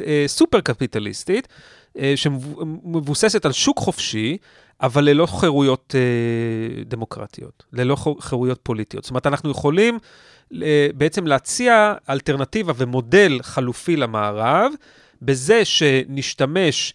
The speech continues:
בקונספטים מסוימים של, של שוק חופשי,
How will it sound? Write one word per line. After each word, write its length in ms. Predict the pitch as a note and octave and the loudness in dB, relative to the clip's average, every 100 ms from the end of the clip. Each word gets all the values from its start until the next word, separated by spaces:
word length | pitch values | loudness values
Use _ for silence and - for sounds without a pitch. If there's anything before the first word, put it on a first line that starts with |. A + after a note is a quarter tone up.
| _ _ _ | _ _ _
בקונספטים 880 | C3 B2+ - C#3+ - F#3+ F#3 D#3+ D3 C#3+ | -6 -4 -2 -2 -2 0 0 0 -2 -6
מסוימים 540 | C#3 - C3+ C3 C3 | -4 0 2 2 -2
של, 260 | - B2 A#2+ | -2 -4 -4
של 180 | - | -6
שוק 220 | A2+ C3+ - | -6 -6 -8
חופשי, 640 | - - - C3+ D#3+ | -10 -8 -2 2 2